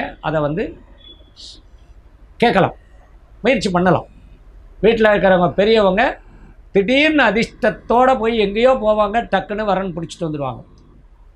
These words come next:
டக்குன்னு பொண்ணை பிடிச்சிட்டு வந்துடுவாங்க. அதனால யார் போய்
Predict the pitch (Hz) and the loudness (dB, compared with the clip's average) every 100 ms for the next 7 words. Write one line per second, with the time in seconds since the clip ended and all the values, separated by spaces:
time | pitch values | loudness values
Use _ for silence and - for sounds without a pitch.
0 | - 220 220 240 202 185 190 156 - 160 | -4 -4 -2 -6 -4 -2 -2 -6 -10 -10
1 | 127 120 - _ - - - - - - | -10 -12 -16 _ -20 -20 -20 -20 -20 -20
2 | - - - - - - - - - - | -20 -20 -20 -20 -20 -20 -20 -20 -20 -4
3 | 185 202 202 220 226 156 180 190 233 226 | 0 2 4 2 0 -2 0 2 2 0
4 | - 202 214 202 | -2 2 2 0